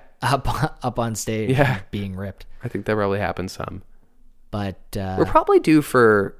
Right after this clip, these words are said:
Speaker 2: um, some Louis C K stand up too.
Speaker 1: Yeah.
Speaker 2: I think we're probably overdue for him.
Speaker 1: Yep. Or anything from him.
Speaker 2: Yeah.
Speaker 1: Like T V wise or,
Speaker 2: Yeah,
Speaker 1: you
Speaker 2: that's
Speaker 1: know.
Speaker 2: true.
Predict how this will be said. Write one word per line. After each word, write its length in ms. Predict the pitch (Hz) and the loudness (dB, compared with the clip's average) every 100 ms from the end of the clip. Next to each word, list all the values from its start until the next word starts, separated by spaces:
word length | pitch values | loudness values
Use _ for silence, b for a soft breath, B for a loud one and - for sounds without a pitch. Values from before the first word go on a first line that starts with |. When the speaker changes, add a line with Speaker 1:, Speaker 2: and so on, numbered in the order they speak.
| - - - | -20 -12 -6
Speaker 2:
um, 440 | 117 101 92 87 - - | -2 -2 -2 -6 -12 -14
some 180 | - 127 | -6 -2
Louis 160 | 113 101 | 0 0
C 160 | - | -4
K 140 | - 160 | -2 -2
stand 280 | - 78 80 | -2 -8 -10
up 140 | - | -6
too. 180 | - - - - - _ _ _ _ _ _ _ | -2 -2 -4 -20 -20 _ _ _ _ _ _ _
Speaker 1:
Yeah. 220 | 117 143 - _ _ | 0 0 -2 _ _
Speaker 2:
I 40 | |
think 120 | 165 139 | -8 -6
we're 80 | |
probably 260 | 120 120 110 | -4 -2 0
overdue 300 | 101 95 101 | -2 -4 -8
for 120 | - | -10
him. 260 | 101 110 - _ - | -8 -8 -10 _ -6
Speaker 1:
Yep. 240 | 110 - _ - - _ _ b b b b b - | -6 -6 _ -20 -20 _ _ b b b b b -4
Or 240 | 175 180 160 | 6 8 8
anything 520 | 120 143 151 107 90 | 6 -2 -4 -6 -8
from 180 | 90 85 | -12 -10
him. 240 | 85 90 _ _ _ _ _ _ _ - | -12 -14 _ _ _ _ _ _ _ -8
Speaker 2:
Yeah. 600 | 131 139 165 160 156 156 _ _ _ | -6 0 2 4 4 2 _ _ _
Speaker 1:
Like 200 | 113 104 - _ _ | -8 -8 -10 _ _
T 200 | - 113 | -6 -4
V 180 | 101 98 | -4 -6
wise 540 | 95 92 95 98 95 90 | -6 -6 -8 -8 -10 -10
or, 280 | 87 90 - _ _ _ _ - | -10 -12 -16 _ _ _ _ -6
Speaker 2:
Yeah, 100 | 139 | -4
Speaker 1:
you 60 | |
Speaker 2:
that's 120 | 139 98 | -4 -6
Speaker 1:
know. 40 | |
Speaker 2:
true. 240 | 120 123 | -6 -6